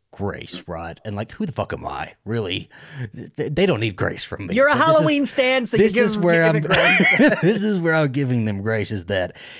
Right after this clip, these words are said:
Speaker 1: it felt like they kind of rethought and reshaped their original concept. And I, I give them a lot of credit for that.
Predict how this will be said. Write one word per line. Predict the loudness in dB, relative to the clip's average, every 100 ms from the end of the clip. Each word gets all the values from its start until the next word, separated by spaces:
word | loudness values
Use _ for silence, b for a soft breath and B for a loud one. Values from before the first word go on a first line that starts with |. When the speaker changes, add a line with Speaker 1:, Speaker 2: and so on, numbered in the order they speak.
| B -4
Speaker 1:
it | -4 -4
felt | -2 0 0 -2
like | -2 0 -2
they | -2 -2
kind | -4 -6 -4 -2 -4
of | -6 -6
rethought | -6 -4 -2 -2 -4
and | -8 -6
reshaped | -4 -4 -4 -6 -10 -14 _ b b -6
their | -4
original | -4 -6 -8 -10 -10
concept. | -12 -14 -12 -12 -14 -16 -20 B B
And | -4
I, | -4 -4 -8
I | -4
give | -2 -2
them | -2
a |
lot | 0 -2
of | -4
credit | -6 -8 -8
for | -10
that. | -10 -12